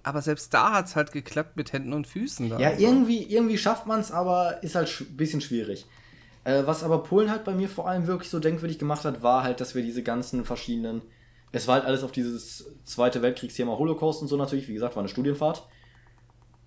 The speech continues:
Speaker 2: Aber es hatte
Speaker 1: Mhm.
Speaker 2: gleichzeitig was, immer das ganze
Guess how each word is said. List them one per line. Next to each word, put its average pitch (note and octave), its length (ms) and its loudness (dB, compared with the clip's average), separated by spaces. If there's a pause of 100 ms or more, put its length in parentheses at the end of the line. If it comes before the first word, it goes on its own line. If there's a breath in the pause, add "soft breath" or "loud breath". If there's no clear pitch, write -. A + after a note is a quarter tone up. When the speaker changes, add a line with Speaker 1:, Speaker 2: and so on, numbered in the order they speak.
(260)
Speaker 2:
Aber C#3 140 4
es C#3 100 2
hatte F3 180 0
Speaker 1:
Mhm. C3 40 0
Speaker 2:
gleichzeitig G#2+ 340 0
was, G#2+ 160 -2
immer C3+ 240 0 (380)
das B2+ 160 -4
ganze C3+ 760 2